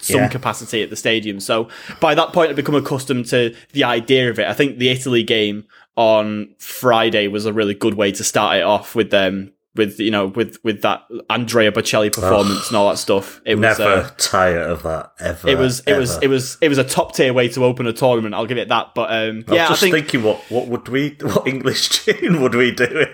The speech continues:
Speaker 1: Oh God, um, I'm trying to think of someone for that would be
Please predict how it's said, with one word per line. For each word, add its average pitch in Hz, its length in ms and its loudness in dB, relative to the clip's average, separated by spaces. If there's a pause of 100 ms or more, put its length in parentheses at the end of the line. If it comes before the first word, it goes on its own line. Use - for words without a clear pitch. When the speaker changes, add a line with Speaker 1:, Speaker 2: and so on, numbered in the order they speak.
(400)
Speaker 1:
Oh 139 280 4
God, 135 280 4 (180)
um, 143 600 2 (260)
I'm 147 100 -2
trying 175 240 2
to - 60 -8
think 165 100 -2
of 160 60 -2
someone 135 220 -2
for 127 100 -10
that 117 140 -2
would 120 60 -16
be 120 300 -6